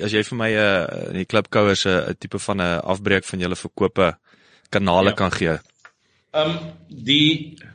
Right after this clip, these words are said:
Speaker 2: kern van ons besigheid vandag is ons het 'n klomp spanne in die veld wat, uh, spesialiseer in die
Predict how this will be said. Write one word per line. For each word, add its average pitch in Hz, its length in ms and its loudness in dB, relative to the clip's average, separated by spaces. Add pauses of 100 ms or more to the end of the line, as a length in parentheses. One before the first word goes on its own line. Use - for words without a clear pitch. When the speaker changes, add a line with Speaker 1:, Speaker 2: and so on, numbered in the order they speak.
(280)
Speaker 2:
kern 185 360 2
van 175 160 -4
ons 165 140 -2
besigheid 127 800 -4 (320)
vandag - 640 -2
is 117 500 2
ons 135 320 -2
het 104 500 2
'n - 280 -6
klomp 127 340 2
spanne 143 500 2
in 131 60 4
die 120 160 -2 (100)
veld 123 460 0 (720)
wat, 101 380 2 (520)
uh, 98 160 -6
spesialiseer 113 1200 2
in 110 180 0
die 101 640 2